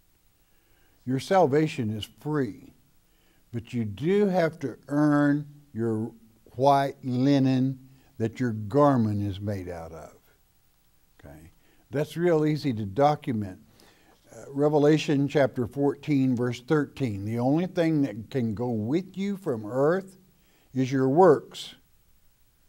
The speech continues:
And then when we get to the nineteenth chapter of the great book of Revelation, it will tell you that the white robe that you wear is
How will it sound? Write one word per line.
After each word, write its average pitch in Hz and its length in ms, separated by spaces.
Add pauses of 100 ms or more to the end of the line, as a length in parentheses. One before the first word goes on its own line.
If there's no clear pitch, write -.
(720)
And 135 180
then 160 220
when 147 240
we 143 140
get 156 180
to 156 100
the 123 140
nineteenth 151 720
chapter 135 420
of 117 80
the 117 80
great 113 260
book 135 200
of 110 100
Revelation, 120 720 (480)
it 147 140
will 143 220
tell 196 340
you 147 240
that 120 260 (540)
the 131 460 (500)
white 156 320
robe 143 560
that 127 260
you 165 200
wear 135 760 (160)
is 139 240